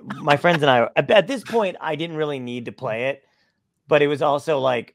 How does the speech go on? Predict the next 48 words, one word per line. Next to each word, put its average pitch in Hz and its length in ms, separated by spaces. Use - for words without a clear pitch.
they're 127 160
willing 165 280
to 131 60
pay 131 540
and 123 160
it's 120 180
in 139 200
town. 113 600
Why 139 180
don't 147 160
you 143 80
do 135 220
it? 113 100
And 95 120
I 110 80
was 113 100
like, 95 220
"Is - 160
this, - 240
are - 80
you - 100
sure 202 300
you're 277 100
my 240 160
manager?" 208 460
So - 120
I 202 40
was 202 100
like, 196 160
"Yeah, 202 520
all 202 140
right, 165 260
whatever." 156 500
And 175 120
it 185 40
was 180 120
right 180 160
next 170 200
to 156 60
this 135 180
bar 127 240
that 113 100
we 107 80
used 104 120
to 120 60
go 104 200
to 101 100
too. 127 160